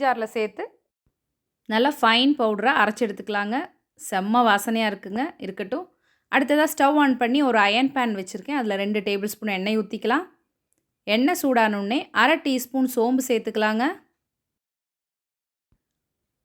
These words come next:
இது கூடவே ஃப்ரெஷ்ஷான கருவேப்பிலை கொஞ்சம் சேர்த்துக்கலாம். அடுத்ததா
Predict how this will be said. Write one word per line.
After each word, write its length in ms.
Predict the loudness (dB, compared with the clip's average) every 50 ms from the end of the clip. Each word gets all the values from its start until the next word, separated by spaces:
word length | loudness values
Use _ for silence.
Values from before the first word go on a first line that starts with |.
| _ _ _ _ _ _ _ _ _ _ _ 0 0
இது 80 | 2 2 4 4
கூடவே 240 | 4 4 4 2 2 2
ஃப்ரெஷ்ஷான 420 | 0 -2 0 0 0 0 0 0 0
கருவேப்பிலை 440 | -2 -2 0 0 -2 -2 -2 -4 -4 -2
கொஞ்சம் 220 | -2 -4 -4 -4 -4
சேர்த்துக்கலாம். 480 | -4 -4 -4 -4 -2 0 0 0 0 -2 _ _ _ _ _ _ _ _ _ _ _ _ _ _ _ _ _ _ _ _ _ _ 0 0 2
அடுத்ததா 340 | 2 2 0 2 2 4